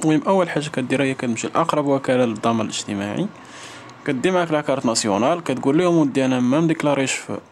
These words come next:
ما عنديش رقم تسجيل، ما عنديش لاكارت نا-، ما عنديش لاكارت ديال باسينيسيس". كيعطيوك واحد الورقة فيها واحد رقم تسجيل، واحد المود باس. المهم، كتيليشارجي لابليكاسيون ديال ماسينيسيس،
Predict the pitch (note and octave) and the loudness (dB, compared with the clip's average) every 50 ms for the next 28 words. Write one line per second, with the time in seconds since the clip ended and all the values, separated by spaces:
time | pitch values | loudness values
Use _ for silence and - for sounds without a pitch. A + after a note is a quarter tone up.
0 | - - C#3 C3 C3 C3+ C3+ D#3+ F3+ E3 - - - B2+ - - - - - - | -4 -2 0 0 2 0 0 0 0 0 0 0 0 0 -2 -2 -6 -14 -20 -20
1 | - - - - - _ - - - - D3+ - - B2+ A#2 - - B2 C#3 D#3+ | -20 -20 -20 -20 -20 _ -12 -4 -4 -4 -2 0 -2 -2 0 0 0 0 2 2
2 | F3+ F3 F3 G3 A3+ - G3 F3 E3 - D#3 D3+ C#3+ C#3 C3 B2+ E2 G2 C3+ C#3+ | 2 0 0 -2 -2 0 0 -2 0 -2 -2 0 2 2 2 2 2 2 2 2
3 | D3 C#3+ C#3+ D#3 F#3+ F#3 - - D3+ - - - F3 F3+ D#3+ D#3+ C3+ C#3 C#3+ C#3 | 2 0 0 0 0 0 0 0 -2 0 -2 -2 -2 -2 -2 0 0 2 2 2
4 | C3 - - - - - - - _ _ _ _ _ - - - - - - _ | 0 -2 -6 -10 -16 -20 -20 -20 _ _ _ _ _ -20 -20 -20 -20 -20 -20 _
5 | - _ - A2+ - - C3 A#2+ A2 A2+ - - G3+ A3 - - - - - - | -8 _ -2 -2 0 0 0 0 0 -2 -2 0 0 -2 -2 -6 -14 -20 -20 -20
6 | - - _ - - - G#3 G#3+ G#3 G3+ - - - C3+ C3+ C#3+ C#3 - - E3+ | -20 -20 _ -4 -2 -2 0 0 0 -2 -2 0 2 2 4 4 2 2 0 -2
7 | E3+ E3+ D3+ C#3 C3+ B2+ B2 - - - - C#3+ D#3+ E3 E3 D#3 D3+ - - C3 | 0 0 0 0 2 0 0 -2 -8 -6 -4 -4 -2 0 -2 -2 0 0 0 0
8 | A#2 C3 D3 F3 F3 D#3+ D3+ - - A2+ B2 C#3+ E3+ E3+ E3+ - - E3 F3+ F#3+ | 2 2 2 2 2 2 0 0 -2 -2 0 2 2 0 -2 -2 -2 -2 -2 -2
9 | - - - - - - - - - - - - - - _ _ - D3+ D#3 D#3 | -4 -10 -16 -20 -20 -20 -20 -20 -20 -20 -20 -20 -20 -20 _ _ -2 0 0 0
10 | D3+ - D#3 D3 C3 - - - - _ _ _ _ _ _ _ _ _ - - | 0 0 -2 -2 -2 -6 -12 -18 -20 _ _ _ _ _ _ _ _ _ -20 -6
11 | - - G#3+ G#3 G#3 G3 - F3+ E3+ D#3+ D3+ D3 D3+ D3+ D3+ - - - - - | 0 2 2 4 4 2 2 2 0 0 2 4 4 4 4 2 -2 -6 -4 -4
12 | C#3+ C#3 - D3 C3+ - - C3+ B2+ - - - C3+ B2+ B2+ B2 A#2 A#2+ A#2+ A#2+ | -4 -2 -2 -4 -2 -2 -2 -2 0 -2 -2 0 0 2 2 2 2 2 0 0
13 | A#2 A2+ A#2+ D#3 - - F3 D#3+ D3+ C3+ - - E3 F3+ - - | 2 2 2 2 2 2 2 2 2 2 2 2 0 0 -2 -6